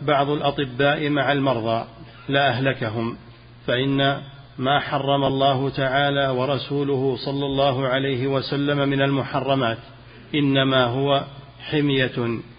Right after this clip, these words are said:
لحفظ صحة القلب وقوة الإيمان، كما أن ما يمنع منه الطبيب مما يضر المريض حمية له،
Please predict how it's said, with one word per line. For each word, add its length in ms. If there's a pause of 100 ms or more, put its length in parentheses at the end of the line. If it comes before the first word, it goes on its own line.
(140)
لحفظ 460
صحة 480
القلب 400 (480)
وقوة 540
الإيمان، 580 (720)
كما 480 (520)
أن 260
ما 200
يمنع 460
منه 260
الطبيب 460 (520)
مما 380
يضر 480
المريض 420 (360)
حمية 460
له، 300